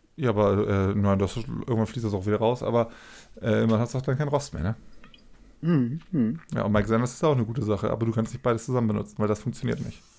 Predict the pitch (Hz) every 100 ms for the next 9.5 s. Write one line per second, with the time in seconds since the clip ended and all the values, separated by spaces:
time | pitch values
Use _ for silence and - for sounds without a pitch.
0 | - - - - 127 - - - - 175
1 | 175 180 131 131 165 151 151 147 139 135
2 | 135 131 135 175 131 170 175 156 143 139
3 | 131 123 127 123 160 - 120 - 95 90
4 | - - - - 120 95 98 123 139 120
5 | 135 151 151 147 151 131 127 127 120 -
6 | 135 - 135 117 113 156 165 143 160 -
7 | 135 123 123 113 131 120 127 - 151 151
8 | 147 147 156 156 156 151 151 156 170 175
9 | - - 139 147